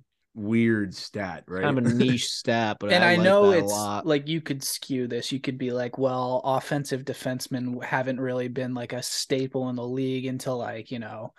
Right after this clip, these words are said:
Speaker 3: twenty, twenty-five years ago." And then you're gonna have the people that say, "Well, had Bobby Orr played now," or, you know, "Ray Bourque this, Ray Bourque that." I think this is sick either way. You look at guys like,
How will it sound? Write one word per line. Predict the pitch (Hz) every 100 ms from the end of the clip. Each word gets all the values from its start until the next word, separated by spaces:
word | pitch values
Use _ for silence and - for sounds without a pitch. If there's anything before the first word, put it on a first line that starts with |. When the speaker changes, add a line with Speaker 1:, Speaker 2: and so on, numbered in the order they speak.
| _ _ _ _ _ _
Speaker 3:
twenty, | - 156 147 139
twenty-five | 135 135 127 117 120 127
years | 180 190 170
ago." | 165 165 151
And | 143
then | 135
you're | 131
gonna | 127 123
have | 123
the | 127
people | 135 127 120
that | 120
say, | - 123
"Well, | 127 123 123
had | 131 127
Bobby | 127 123 131
Orr | 123 120
played | - 131 120 135
now," | 175 165 165 156
or, | 135 127 123
you | 131
know, | 127
"Ray | 123 131 131
Bourque | 123 127 127
this, | 131 120 -
Ray | 123
Bourque | 120 120 117 -
that." | 127 123
I | 131
think | 131 208
this | - 131
is | 123 -
sick | - 156 117 -
either | 123 127 127
way. | 123 123
You | 131
look | 160 165
at | 127
guys | 127 123
like, | 120 113